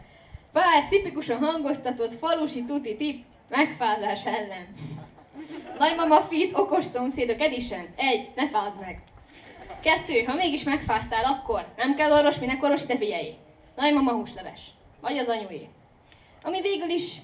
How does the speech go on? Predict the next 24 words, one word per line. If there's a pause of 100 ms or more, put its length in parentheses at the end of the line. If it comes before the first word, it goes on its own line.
(140)
mindegy,
jó
lesz
felkiáltással,
úgyis
zacskós
leves
kompromisszumban
végződik
majd,
mert
már
külön
érsz
és
nem
tudsz
főzni. (500)
Aztán (400)
napszámból
hazafele
tartó,
szembeszém,
szomszéd,